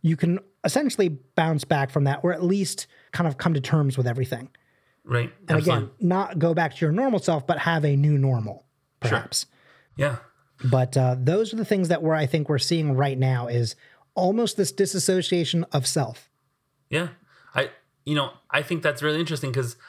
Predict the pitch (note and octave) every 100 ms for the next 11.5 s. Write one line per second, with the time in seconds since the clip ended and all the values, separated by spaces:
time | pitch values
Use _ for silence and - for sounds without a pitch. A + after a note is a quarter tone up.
0 | - C#3 E3+ D3 C#3 - C#3+ - C3+ C3
1 | C3+ - C3+ B2 C#3+ B2+ - B2+ C#3 C3+
2 | B2 C3+ A#2+ A#2 _ _ _ _ - D3
3 | C#3+ B2+ A#2+ A#2 A2 B2+ B2+ - A2+ G#2+
4 | G#2 - _ _ _ _ _ - C3 B2
5 | - - - B2+ B2 A#2 A#2 A2+ A#2+ A2
6 | A#2 - B2 A2 C3 A#2+ A#2+ A2+ A#2 A#2+
7 | A#2 A2 G#2+ G#2 - _ C3 A#2+ B2 A#2
8 | A#2 A#2 A2+ A2 G#2+ A2 G#2+ G#2 - _
9 | _ _ _ _ B2+ A#2 A2+ A#2+ - A#2+
10 | A2 G#2+ C3 A2 - - - D3 C#3+ B2
11 | A#2+ - E3+ D#3 C3